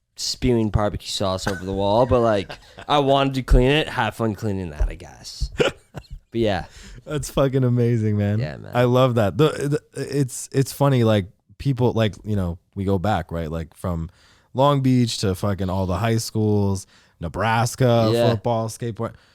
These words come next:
Speaker 2: fucking Chick-fil-A. It's, it, all these things, um, you know, they played some role.
Speaker 1: Yeah,
Speaker 2: <laughs> You
Speaker 1: for
Speaker 2: know
Speaker 1: sure,
Speaker 2: what I'm
Speaker 1: for
Speaker 2: saying?
Speaker 1: sure.
Speaker 2: Like, and it's, uh, it's important to, to recognize that,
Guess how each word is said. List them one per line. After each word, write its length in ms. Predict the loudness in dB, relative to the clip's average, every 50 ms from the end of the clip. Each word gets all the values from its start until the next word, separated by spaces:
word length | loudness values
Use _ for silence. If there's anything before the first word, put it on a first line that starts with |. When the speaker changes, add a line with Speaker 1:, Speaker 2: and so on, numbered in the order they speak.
| _ -20 -8
Speaker 2:
fucking 320 | -2 0 0 0 0 -2 -4
Chick-fil-A. 520 | -4 -2 -2 -2 -2 0 0 0 0 0
It's, 280 | 0 -2 -4 -6 -6 -6 -4
it, 240 | -4 -4 -4 -6
all 320 | -6 0 2 4 4 4 4
these 240 | 4 2 2 0 -2
things, 680 | -2 -2 0 2 2 2 0 0 -2 -4 -8 -10 -16 _ -12
um, 560 | -8 -6 -4 -4 -4 -4 -6 -6 -8 -10 -12 -10
you 120 | -6 -4 -4
know, 220 | -2 -4 -6 -8 -10 _ _ _ _ -6
they 120 | -4 -4
played 300 | -2 0 0 0 0 0
some 260 | 0 -2 0 0 -2
role. 280 | -4 -4 -6 -8 -10 -12 -8
Speaker 1:
Yeah, 300 | -4 -2 0 0 0 -2 -4
Speaker 2:
<laughs> 40 | -4
You 80 | 0 2
Speaker 1:
for 60 | 4
Speaker 2:
know 40 | 6
Speaker 1:
sure, 140 | 6 6 4
Speaker 2:
what 80 | 4 2
I'm 120 | 2 2 2
Speaker 1:
for 40 |
Speaker 2:
saying? 300 | 2 2 2 2 4 4
Speaker 1:
sure. 80 | 2 2
Speaker 2:
Like, 240 | 2 2 0 -2 -6 _ -16 -16 -16 -18 -20 _ -6
and 160 | -2 -2 0 0
it's, 200 | -2 -4 -2 0
uh, 200 | 0 0 0 -2
it's 100 | -2 -4 -4
important 500 | -4 0 2 2 2 2 2 0 0 2
to, 400 | 2 4 4 4 4 4 2 0
to 120 | -4 -4 -2
recognize 540 | 0 0 0 0 -2 -4 -4 -6 -8 -10 -12
that, 220 | -12 -14 -14 -16